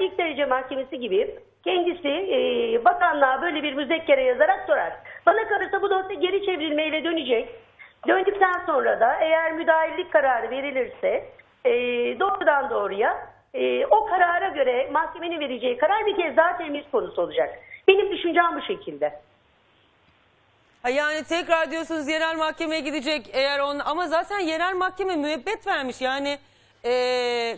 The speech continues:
Speaker 2: kadın
Speaker 1: Hayır, hayır, bakın sadece bu açıdan sormuş.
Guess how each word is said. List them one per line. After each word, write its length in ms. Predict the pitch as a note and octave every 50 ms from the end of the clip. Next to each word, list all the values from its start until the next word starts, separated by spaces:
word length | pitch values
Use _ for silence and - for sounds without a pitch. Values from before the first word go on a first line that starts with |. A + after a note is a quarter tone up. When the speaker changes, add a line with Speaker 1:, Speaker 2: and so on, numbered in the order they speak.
| -
Speaker 2:
kadın 180 | C4+ C#4 A#3 B3
Speaker 1:
Hayır, 180 | A4 A4 F#4+
hayır, 220 | F#4 F4 C#4+ C#4 -
bakın 240 | G#4+ G#4 G#4 G4+ -
sadece 420 | - G4+ G4+ G4 G4+ G4+ G4+ G4+ G4+
bu 220 | G#4+ A#4+ A#4 B4+
açıdan 400 | F4 E4+ - F#4 F#4 F4+ F4+ F4+
sormuş. 300 | F4+ E4+ C4+ B3+ C4+ C4+